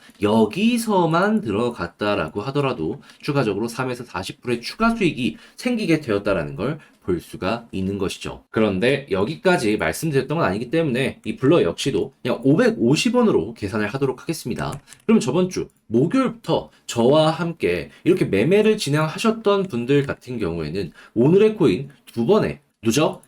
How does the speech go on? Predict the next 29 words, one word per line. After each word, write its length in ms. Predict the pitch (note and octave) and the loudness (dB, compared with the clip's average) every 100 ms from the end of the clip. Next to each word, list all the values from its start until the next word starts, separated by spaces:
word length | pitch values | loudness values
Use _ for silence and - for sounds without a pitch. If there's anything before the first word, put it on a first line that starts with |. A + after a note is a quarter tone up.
| - | -8
이십칠 760 | A#2+ C#3+ A3+ - - - C#4 C#4 | -2 0 0 -4 -2 2 4 2
프로의 380 | - B3 A#3+ A3+ | -2 2 4 4
수익이 480 | G#3+ F3 D3+ G3 | 4 2 2 -2
만들어지게 720 | C3 D#2+ G#2 C#3 C#3+ C3 C3 | 0 -2 0 2 2 2 -2
되었다라는 560 | C3 F#2 F2+ G2+ E2 C#2+ | 0 -4 -2 -4 -4 -4
걸 240 | A2 G3 - _ - | -2 -2 -4 _ 2
볼 160 | B2 | 2
수가 280 | A#2+ B2+ A#2+ | 2 0 -2
있겠죠. 560 | - - F2+ - D2 - - - | -2 -6 -8 -6 -8 -10 -12 0
그러면 340 | A#3+ D#3+ - - | 2 2 0 0
혼자 340 | C4+ C4+ B3+ | 4 4 4
했는데 600 | A#3+ C4 B3+ A#2+ B2 - - - | 2 2 0 0 -2 -2 -8 -2
"나 100 | A2+ | 0
이십칠 560 | G#2+ D3+ A3+ - A#3+ A#3 | 2 0 -2 -2 -4 -2
프로 200 | A3+ A3 | -2 2
수익 260 | G#3+ - | 0 0
못 100 | G2+ C#3 | -4 0
만들었어" 880 | G#3+ A#3+ A3+ G#3 - G2 G2 D2 _ - | 2 2 2 2 0 -2 -2 -6 _ -8
라고 420 | E2+ E2+ G#2+ - A#2+ | -4 -4 0 2 2
하시는 480 | A3 - G#3+ G3+ | 0 2 2 2
분들이 480 | G#2+ A#2+ A#2 C#3 - - | -2 -4 -2 -2 -4 -8
있으시다면 1000 | F#2+ - G#3 A3 A3+ A3 C#3 F#2 A#2 - _ D3 | -10 -2 0 0 2 2 2 0 -4 -6 _ 0
이걸 220 | F3 G3+ | 4 4
참고하면 440 | A3+ G#3 E3 D#3+ | 2 0 2 0
어떻게 180 | C#3 - | -2 -4
될까요? 480 | C3 - C#2+ F2+ G2 _ - | -4 -4 -6 -8 -12 _ -2
여러분들의 500 | G2 B2 A#2+ A2+ A#2 | 2 2 2 2 2
매매 360 | G2 F2+ G2 G2 | 0 0 -2 -4
퀄리티는 640 | - F2 - F#2+ F#3 G#3 | -4 -6 -4 -2 -2 -2